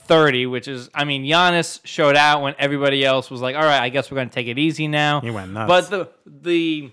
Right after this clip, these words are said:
Speaker 1: the big talking point from this game is the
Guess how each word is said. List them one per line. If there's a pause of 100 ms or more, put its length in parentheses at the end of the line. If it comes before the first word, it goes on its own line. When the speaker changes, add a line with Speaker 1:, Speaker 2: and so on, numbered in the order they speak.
Speaker 1:
the
big
talking
point
from
this
game (320)
is (240)
the